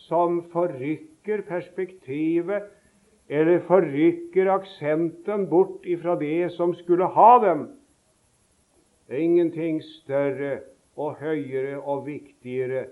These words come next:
i forholdet til Gud enn frelsen i vår Herre Jesu Kristi navn. Det er det store, det er det første, det er det siste, det er selve budskapet,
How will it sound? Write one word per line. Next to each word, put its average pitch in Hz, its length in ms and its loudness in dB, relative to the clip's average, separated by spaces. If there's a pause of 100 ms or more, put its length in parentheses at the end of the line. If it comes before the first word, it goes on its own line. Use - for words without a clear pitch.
(240)
i 139 120 -10
forholdet 131 640 -6
til 143 200 -14
Gud 127 520 -10 (400)
enn 135 220 -8 (120)
frelsen 135 800 -6
i 135 160 -10
vår 131 240 -6
Herre 127 240 -8
Jesu 123 640 -6
Kristi 120 560 -10
navn. 110 420 -10 (540)
Det 113 80 -12
er 120 100 -6
det 127 80 -12
store, 139 840 -4 (560)
det 120 80 -6
er 127 120 -6
det - 140 -16
første, 156 680 -2 (340)
det 131 80 -6
er 135 140 -4
det 139 80 -10 (180)
siste, 131 640 -6 (380)
det 123 120 -4
er 139 140 -6 (140)
selve 160 520 2
budskapet, 139 1040 -2